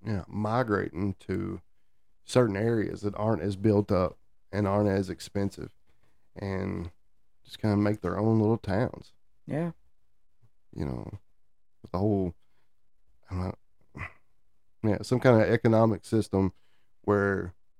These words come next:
Speaker 1: you know, taxes are just used for what your community needs, not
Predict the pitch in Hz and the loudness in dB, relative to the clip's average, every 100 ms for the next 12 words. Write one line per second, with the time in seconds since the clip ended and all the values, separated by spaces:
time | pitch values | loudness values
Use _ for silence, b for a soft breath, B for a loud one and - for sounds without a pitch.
0 | - - 104 95 95 95 92 - 113 110 | -20 -12 -6 -4 -2 -4 -6 -4 -2 -2
1 | - 101 98 104 98 107 - 110 117 117 | -4 -4 -2 -2 0 -2 -2 -2 0 0
2 | 107 - 104 110 110 110 107 101 101 107 | -4 -6 0 2 4 4 2 2 2 2
3 | 90 110 - 104 117 110 87 80 78 78 | 0 -4 0 0 2 2 0 -4 -8 -12
4 | - 90 85 - | -6 -2 0 -2